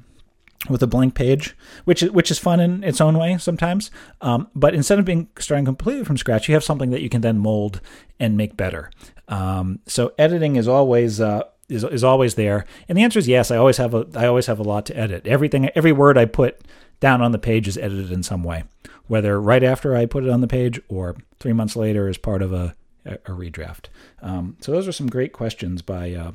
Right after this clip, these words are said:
by Amelia. Okay, and then I have, I guess this is more of a, uh, this is more of a comment than a, uh, th-, or a request than a question,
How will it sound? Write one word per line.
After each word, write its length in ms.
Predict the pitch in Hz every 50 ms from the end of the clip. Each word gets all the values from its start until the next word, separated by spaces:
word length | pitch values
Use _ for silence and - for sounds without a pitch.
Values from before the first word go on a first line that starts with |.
| - _ _
by 140 | - 92 98
Amelia. 460 | - 98 95 95 95 98 95 82 76 - _ _ _ _ _ _ _ _ _ _ _ _ _ _ _ _ _ _ _ _ _ _ _ _ _ _ _ _ _ _ _ _ _ _ _ _ _ _ _ _ _ _ _ _ _ _ _ _ -
Okay, 300 | 185 180 - - 180 135
and 100 | 123 123
then 120 | 143 165
I 80 | 190 175
have, 280 | 131 147 139 135 131 -
I 40 | -
guess 160 | 151 190 190
this 140 | - 202 170
is 120 | 185 156 131
more 220 | 147 151 147 131
of 100 | 117 120
a, 220 | 117 110 107 104
uh, 140 | 104 101 107
this 140 | 151 175 170
is 60 | 202
more 140 | 196 180 156
of 60 | 131
a 60 | 117
comment 460 | - - 185 196 202 190 151 131 156 143
than 180 | 120 120 120
a, 240 | 117 113 113 110 107
uh, 280 | 104 101 98 98 98 120
th-, 240 | 131 113 117 117 -
or 160 | 123 117 110
a 40 | 107
request 420 | 110 110 107 - 185 180 147 -
than 120 | - 127 107
a 60 | 104
question, 480 | - 202 196 - - 160 131 110 104